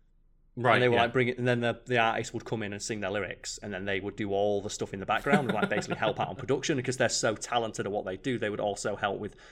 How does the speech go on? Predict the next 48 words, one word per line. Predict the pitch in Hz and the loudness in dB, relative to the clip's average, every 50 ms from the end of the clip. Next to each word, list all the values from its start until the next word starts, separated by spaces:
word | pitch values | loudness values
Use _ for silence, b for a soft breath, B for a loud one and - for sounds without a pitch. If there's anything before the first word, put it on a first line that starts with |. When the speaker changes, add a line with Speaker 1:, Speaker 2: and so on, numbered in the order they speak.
| B B _ | B B _
Speaker 2:
other | 117 113 113 | -2 0 0
aspects | - 98 104 104 - - - 104 - - - | 0 0 -2 -6 -4 -2 -2 -2 -2 -4 -10
of | - | -12
stuff | - - - | -8 -4 -4
they | 101 95 | -4 -2
weren't | 98 101 101 101 | -4 -6 -8 -6
necessarily | 107 98 - - 113 95 98 | -6 -8 -6 -6 -6 -4 -4
asked | 98 95 - - - | -4 -4 -6 -8 -10
to | 104 | -4
do. | - 113 104 135 165 165 - 117 | -2 -2 -2 -2 -2 -4 -8 -8
Speaker 1:
Mm-hmm. | 110 107 107 98 92 98 - _ _ _ _ _ _ _ _ _ - | -6 -6 -4 -6 -8 -10 -16 _ _ _ _ _ _ _ _ _ -18
Speaker 2:
Such | 110 - 131 113 - | -10 -8 -8 -8 -6
as, | 113 117 | -2 -2
like, | 117 113 | -2 -2
you | 113 | -2
know, | 104 101 | -4 -6
just | 113 - | -6 -8
coming | - - 123 110 107 110 110 | -4 -4 -2 -2 -2 -4 -4
in | 110 104 104 | -6 -6 -4
and | 101 104 | -4 -6
advising | 104 101 101 101 104 101 98 101 104 101 | -6 -4 -2 -2 0 0 -2 -4 -8 -6
artists | 98 98 98 98 - - 110 95 - - - | -6 -6 -6 -6 -6 -6 -6 -6 -6 -8 -8
or, | 98 98 | -8 -6
like, | 95 95 98 | -6 -6 -6
you | |
know, | 101 98 98 | -6 -8 -6
working | 95 104 104 104 - - 107 | -6 -6 -6 -6 -6 -8 -6
on | 98 | -6
arrangements | 95 92 95 104 110 107 110 117 107 - | -4 -4 -4 -4 -4 -6 -6 -8 -8 -8
and | 113 98 | -8 -8
things | 107 101 92 | -8 -6 -4
like | 98 98 | -2 -2
that. | 120 127 | -2 0
And | 143 | -2
they | 139 | -4
just | 135 - - | -4 -2 0
all | 156 139 131 | 2 2 2
sat | - - 120 - | 2 0 0 2
down | 110 127 151 | 2 0 0
and | 147 | -2
they | 131 110 | -2 -4
went, | 110 - b b b b b b _ _ | -4 -6 b b b b b b _ _
"We | - 165 | -8 -4
should | - - | -4 -2
just | - 320 - | -4 -2 -2
make | 190 170 - | -2 -2 -2
a | - | -2
band." | - 143 156 90 87 - | -4 -4 -4 -6 -12 -16